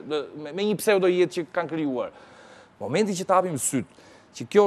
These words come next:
është dras, dhe kjo është dras, vlla, dhe hajde si do rregullojmë, ta përdorim pak për të ngrohur, pak për të bërë një kuti të vogël, pak për kështu, dhe t'ja gjejmë gjithë, e, modalitetet funksionale të secilit në këtë sistem,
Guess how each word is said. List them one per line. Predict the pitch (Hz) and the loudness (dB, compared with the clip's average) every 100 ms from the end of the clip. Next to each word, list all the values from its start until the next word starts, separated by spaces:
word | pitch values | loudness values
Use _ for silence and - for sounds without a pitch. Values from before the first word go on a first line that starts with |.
| 165 | 4
është | 113 | 0
dras, | 147 160 131 - | 2 4 2 0
dhe | |
kjo | 127 147 117 | -2 -2 -2
është | 90 | -4
dras, | 143 131 107 - | 0 0 -2 -6
vlla, | 110 113 113 | -2 0 2
dhe | 135 | 0
hajde | 147 147 | 0 -2
si | 160 | -2
do | 139 135 | 2 2
rregullojmë, | 113 131 127 131 143 123 | 2 -2 0 4 2 4
ta | 131 | 2
përdorim | 131 127 151 147 131 - | 2 4 4 4 -2 0
pak | 180 - | -2 0
për | 160 160 | -4 -2
të | 147 | 2
ngrohur, | 147 147 131 131 120 - | 4 6 4 2 0 2
pak | 170 160 - | 2 2 0
për | 160 | 0
të | 117 123 | 2 0
bërë | 147 | 2
një | 147 147 120 - | 0 -4 -6 -6
kuti | 139 160 123 | -6 -4 2
të | |
vogël, | 143 147 127 135 120 | 4 4 4 0 2
pak | - 170 - | 2 2 0
për | 156 | -4
kështu, | - 170 143 | -2 -2 -2
dhe | 135 | 0
t'ja | 151 | 0
gjejmë | 131 170 143 | 0 -4 -4
gjithë, | 175 - 156 | -6 -4 -4
e, | 147 117 - - - - 143 | -4 -6 -16 -20 -20 -2 2
modalitetet | 147 156 151 190 170 156 | 6 6 6 4 4 2
funksionale | 202 - 170 165 165 127 127 | 0 2 2 4 4 2 2
të | 147 | -2
secilit | 139 160 - 185 147 120 | 0 0 0 -2 0 -2
në | 131 | -4
këtë | - 139 | -4 -4
sistem, | 175 - 156 113 | -4 0 0 0